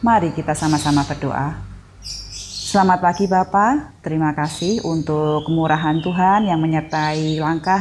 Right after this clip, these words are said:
kehidupan kami hingga saat ini. Kami percaya bahwa kami ada hingga saat ini adalah karena kemurahan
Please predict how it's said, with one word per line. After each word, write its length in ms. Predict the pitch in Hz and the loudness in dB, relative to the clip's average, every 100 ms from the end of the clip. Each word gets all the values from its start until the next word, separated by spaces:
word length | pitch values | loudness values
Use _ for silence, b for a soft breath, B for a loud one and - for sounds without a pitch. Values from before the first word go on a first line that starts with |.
| 190 | 0
kehidupan 480 | 196 208 214 214 | -2 0 -2 0
kami 320 | 214 214 226 262 | 0 0 2 2
hingga 320 | 226 151 143 | 2 0 -2
saat 320 | - 147 151 | -4 -4 -4
ini. 480 | 156 156 156 147 151 B B B B - | -4 0 2 0 -2 B B B B 0
Kami 240 | 170 175 | 0 0
percaya 640 | - - 185 190 208 220 | -2 0 2 4 4 4
bahwa 320 | 214 175 160 156 | 2 0 0 0
kami 240 | - 180 196 | 0 2 2
ada 400 | 196 202 208 214 | 2 2 4 4
hingga 240 | 196 165 | 4 0
saat 320 | 165 156 165 | 0 -2 0
ini 320 | 185 180 185 - | -2 0 0 0
adalah 400 | 143 160 151 156 | -2 0 -2 0
karena 400 | 208 233 240 233 | 0 2 2 2
kemurahan 480 | 190 170 165 170 | 0 2 0 2